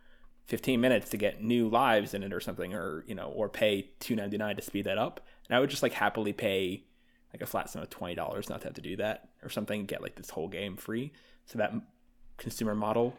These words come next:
annoys me, even while I still enjoy the product and the gameplay. You just try to score, set up plays, and work your way down the field to score soccer goals. Um, and the sort of, you draw paths of where passes go, and it's all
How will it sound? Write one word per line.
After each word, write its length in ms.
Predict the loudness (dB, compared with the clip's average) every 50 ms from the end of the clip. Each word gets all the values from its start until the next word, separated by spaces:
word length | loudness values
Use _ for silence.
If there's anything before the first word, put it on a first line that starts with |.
| -6 -4
annoys 380 | 0 4 4 6 6 4 2 0
me, 220 | -2 -4 -4 -6 -4
even 200 | -4 -4 -2 0
while 140 | -2 -2
I 40 | -2
still 420 | -4 -6 -2 0 0 0 -2 -4 -8 -20 -20 -20 -20 -14 -8
enjoy 140 | 0 2 4
the 80 | 4 4
product 300 | 6 6 6 6 8 4
and 120 | 2 4
the 80 | 4 4
gameplay. 340 | 4 4 4 4 4 4 4
You 100 | 2 2
just 140 | 2 4
try 100 | 4 4
to 80 | 4 4
score, 500 | 2 0 2 6 8 8 8 6 4 0 -8 -18 -20 -18 -18 -16
set 180 | 2 6 6 6
up 100 | 6 4
plays, 280 | 2 2 4 4 4 2
and 100 | 0 -2
work 180 | -2 -4 -2
your 60 | -2
way 60 | 0 2
down 120 | 2 0
the 60 | 0 0
field 380 | 2 4 4 4 2 2 -4 -10 -14 -16 -16 -16 -16 -16
to 60 | -14
score 280 | -12 -4 0 2 2 2
soccer 360 | 2 0 0 0 0 -4 -2
goals. 540 | 2 4 6 6 6 4 4 0 -4 -8 -12 -14 -20 -20 -20 -20 -20 -12 -6
Um, 300 | -4 -2 -2 -2 -2 -6
and 180 | -8 -10 -12 -14 -16
the 80 | -16 -4
sort 180 | -2 0 0
of, 220 | 0 -2 -4 -8 -12 -14 -16 -18 -18 -20 -20 -20 -10 -4
you 120 | -2 -2 2
draw 260 | 4 4 4 4 2
paths 400 | 2 2 2 2 2 0 -4 -10
of 80 | -6 -6
where 100 | -4 -2
passes 380 | -2 -2 -2 -2 -4 -8 -10
go, 200 | -8 -6 -4 -4
and 100 | -4 -4
it's 140 | -6 -6 -6
all 340 | -4 -2 -2 -2 -4 -8